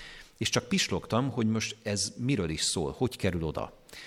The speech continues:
Ne felejtsük el, tizenhatodik századi szerkesztés eredménye ez, mint ahogy a fejezet és versbeosztás is a tizenhatodik századhoz kötődik. De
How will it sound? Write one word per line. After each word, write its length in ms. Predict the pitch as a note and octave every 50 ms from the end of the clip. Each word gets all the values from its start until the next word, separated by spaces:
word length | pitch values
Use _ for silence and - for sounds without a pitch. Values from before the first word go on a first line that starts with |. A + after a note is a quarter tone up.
| - - - _
Ne 120 | - B2+
felejtsük 500 | B2 - F#2 D2+ D2 C#2 - - - -
el, 400 | B2 B2+ B2+ B2+ B2+ B2+ - -
tizenhatodik 600 | - C3 A#2+ - G2+ E2+ D#2+ G2 F#2 F#2 E2 D#2 D#2
századi 600 | - - G2+ F2+ F2 E2 E2 D#2 D2+ D#2 D#2+ E2+ -
szerkesztés 640 | - - - F#2+ E2 - - D2 - - - - -
eredménye 500 | G#2+ E2 D#2+ C#2+ D2+ D2 D2 D2+ E2 F#2
ez, 240 | A2+ B2+ C3 A#2 - - - - - - -
mint 300 | - A2 B2 C3 G#2 -
ahogy 380 | E2 D#2 - G#2+ G#2 G2 - - -
a 80 | -
fejezet 520 | F2+ - - A2+ G#2+ G2 F2 D#2 D#2+ - -
és 160 | D#2+ D#2 -
versbeosztás 800 | - G2 F2+ E2 - - D#2+ D#2+ E2 - - - - - - -
is 240 | A2+ G#2+ - - - - - -
a 80 | - -
tizenhatodik 600 | - - G#2+ F2+ E2 D2 E2+ E2+ - D2+ D2 -
századhoz 540 | - - D#2 C#2 C2+ C#2 B1+ - - - -
kötődik. 600 | - - - - A#1+ G#1+ - - - - - _ _ _ _ _ _ - - - - - - - - -
De 480 | - F#2+ F2+ G#2 C#2+ - - - -